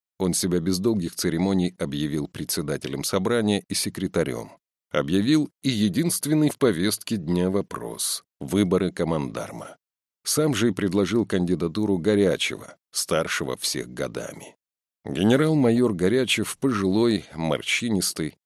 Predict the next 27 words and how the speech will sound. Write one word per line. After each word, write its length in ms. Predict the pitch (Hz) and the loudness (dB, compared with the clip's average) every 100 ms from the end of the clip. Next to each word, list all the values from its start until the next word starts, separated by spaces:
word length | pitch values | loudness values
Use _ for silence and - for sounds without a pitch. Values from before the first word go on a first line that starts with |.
| _ | _
с 160 | - - | -6 -2
полным 420 | 143 131 104 90 | 0 4 4 4
ртом 320 | - - 110 | 2 0 0
стальных 540 | - - 82 82 76 69 | 0 0 0 0 -2 -4
зубов, 500 | 73 76 117 - - _ - | -8 -2 -2 -2 -8 _ -6
но 220 | 80 92 | 0 0
телом 340 | 92 95 82 | 2 0 0
крепкий 420 | - 104 98 - 92 | -2 -4 -4 -4 -6
и 220 | - 87 | -4 -8
плотный, 560 | - 117 110 104 98 - | -2 -2 -2 -2 -4 -2
из 200 | 87 71 | -6 -4
бывших 420 | 87 82 - 73 | -4 -4 -6 -6
конников, 580 | - 120 95 - 82 - _ _ - | -4 0 0 -2 -6 -8 _ _ -6
снял 400 | - 85 76 57 | -2 0 0 -2
фуражку, 680 | - 67 90 107 - 87 - - | -6 -4 -2 -2 -2 -6 -6 -2
обнажив 560 | 85 90 92 87 76 | 2 4 2 0 -4
голову, 400 | 71 95 85 78 | 2 2 2 -2
бритую 420 | 67 90 - 76 | -4 -4 -4 -4
наголо, 460 | 78 78 67 65 57 _ _ - | -2 -4 -4 -8 -10 _ _ 0
и 100 | 104 | 0
вытер 320 | 110 143 123 | 2 0 0
ее 340 | 95 95 92 95 | 2 2 2 0
платком, 720 | 90 85 - 67 60 - - _ _ | 0 -2 -4 -8 -8 -8 -18 _ _
сразу 440 | - - 85 98 90 | -4 0 2 2 0
потемневшим 760 | 85 - 65 67 69 - 71 - | -4 -6 -6 -4 -6 -6 -8 -8
от 220 | 73 - - | -12 -12 -12
пыли. 380 | 53 53 - | -12 -12 -16